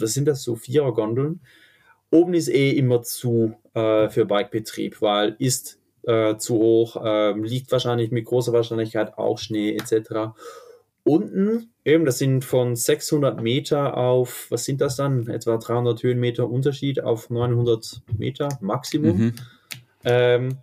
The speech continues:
Speaker 1: auf der Seite des Bergs, also zieht euch warm an, auf der Seite des Bergs ist es kalt. Das heißt, der Boden ist meist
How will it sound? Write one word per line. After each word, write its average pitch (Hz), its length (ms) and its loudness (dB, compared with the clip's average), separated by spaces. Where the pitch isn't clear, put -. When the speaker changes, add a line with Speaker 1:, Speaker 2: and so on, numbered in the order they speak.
Speaker 1:
auf - 220 -4
der 151 260 4
Seite 160 480 0
des 160 200 2
Bergs, - 720 0
also 120 220 -10
zieht 151 240 -4
euch 120 200 0
warm 123 260 0
an, 139 260 -2
auf 117 160 -4
der 151 160 6
Seite 170 260 2
des 147 140 -8
Bergs 151 380 0
ist 151 140 -2
es - 300 -4
kalt. - 560 -2
Das 113 160 0
heißt, 143 200 2
der 135 100 4
Boden 190 920 2
ist - 520 -4
meist 117 560 -2